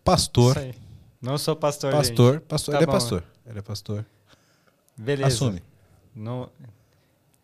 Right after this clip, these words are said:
Speaker 2: heresia, nunca fui ungido pastor.
Speaker 1: Mas é, pra mim é pastor.
Speaker 2: Então tá bom.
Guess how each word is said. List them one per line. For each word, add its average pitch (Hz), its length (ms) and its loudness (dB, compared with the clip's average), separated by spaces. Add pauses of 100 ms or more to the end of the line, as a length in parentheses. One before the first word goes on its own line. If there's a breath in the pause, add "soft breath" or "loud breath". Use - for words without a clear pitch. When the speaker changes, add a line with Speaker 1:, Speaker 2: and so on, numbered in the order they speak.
(120)
Speaker 2:
heresia, 131 580 -6
nunca 123 300 -10
fui 135 320 -8
ungido 127 360 -8
pastor. 117 520 -10 (760 soft breath)
Speaker 1:
Mas 104 280 0
é, 104 340 2
pra 113 260 2
mim 104 220 -2
é 165 80 -4
pastor. 160 420 -6 (100)
Speaker 2:
Então 160 140 -12
tá 151 140 -8
bom. 101 240 -10